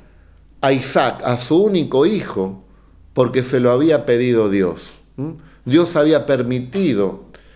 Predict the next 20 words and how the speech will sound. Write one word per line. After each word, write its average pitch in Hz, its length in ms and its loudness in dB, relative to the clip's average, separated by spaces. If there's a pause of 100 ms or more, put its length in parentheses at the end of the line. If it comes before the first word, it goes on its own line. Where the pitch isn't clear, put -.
(140)
esa 147 400 0
prueba 139 440 2
para 110 260 2
probar, 131 480 2
¿no?, 143 400 -2
el 120 160 0
corazón 113 520 -2
de 107 80 2
Abraham. 98 200 0 (400)
Nuestra 147 540 0
fe 135 420 -2 (560)
será 160 460 -2
probada 147 560 0
como 113 280 -2
fue 175 300 -4
probada 165 480 0
la 113 160 -2
fe 104 240 -4
de 101 120 0
Abraham. 90 440 -4